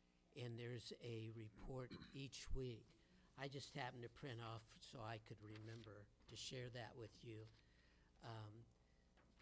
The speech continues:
that website is providing us, the community, photographs of the current process of our,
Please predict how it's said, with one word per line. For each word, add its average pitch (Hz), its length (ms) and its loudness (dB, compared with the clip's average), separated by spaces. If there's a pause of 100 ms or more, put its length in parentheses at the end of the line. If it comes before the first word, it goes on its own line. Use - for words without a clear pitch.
(840)
that 151 360 2 (600)
website 127 760 2 (460)
is 110 340 0 (460)
providing 127 640 4 (200)
us, 131 480 6
the 123 100 4 (100)
community, 117 720 4 (680)
photographs 131 960 6 (120)
of 120 180 4 (120)
the 113 260 0 (160)
current 123 340 0 (540)
process 123 800 2 (120)
of 117 220 2 (880)
our, 110 340 -2